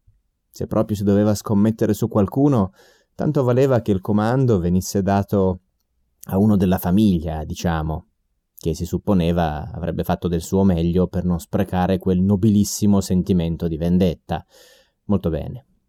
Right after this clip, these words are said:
A P C S, privato o cittadino, viene riconosciuto l'imperium proconsolare.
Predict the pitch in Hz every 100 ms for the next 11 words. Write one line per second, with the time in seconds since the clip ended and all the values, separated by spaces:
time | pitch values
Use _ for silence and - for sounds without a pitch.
0 | _ _ 117 113 110 151 143 120 98 87
1 | - - 107 127 - 98 90 90 92 92
2 | - 90 95 95 92 92 113 - _ _
3 | - 123 117 101 107 120 120 - 104 -
4 | 101 95 98 90 95 92 90 95 92 92
5 | - - 92 92 90 85 92 85 78 76
6 | 82 -